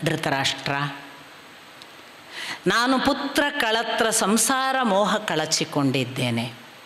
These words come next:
ಆದ್ದರಿಂದ ನನಗೆ ಅವನು ತಿಳಿಯುತ್ತಾನೆ." ಮತ್ತೆ ಎರಡನೆಯದ್ದು ಹೇಳ್ತಾನೆ, ಬಹಳ ಅದ್ಭುತವಾದ, ನಮಗೆಲ್ಲ ಪಾಠ.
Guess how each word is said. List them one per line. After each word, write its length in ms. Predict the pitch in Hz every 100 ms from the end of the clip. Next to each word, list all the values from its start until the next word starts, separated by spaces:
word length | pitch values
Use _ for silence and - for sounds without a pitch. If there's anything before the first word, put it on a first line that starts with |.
| - - - - - - - - - -
ಆದ್ದರಿಂದ 680 | 151 214 214 190 220 220 240 165 117 135 233 - - - - - - - -
ನನಗೆ 380 | 190 208 220 233
ಅವನು 420 | - 180 175 196
ತಿಳಿಯುತ್ತಾನೆ." 960 | 196 180 160 156 151 139 123 120 131 143 - - - - - -
ಮತ್ತೆ 320 | 196 214 214 220
ಎರಡನೆಯದ್ದು 800 | 214 - 160 185 247 269 196 160
ಹೇಳ್ತಾನೆ, 560 | 147 135 151 135 135
ಬಹಳ 260 | 151 156 214
ಅದ್ಭುತವಾದ, 500 | 190 190 269 269 190
ನಮಗೆಲ್ಲ 420 | 160 226 254 254
ಪಾಠ. 400 | - 175 208 -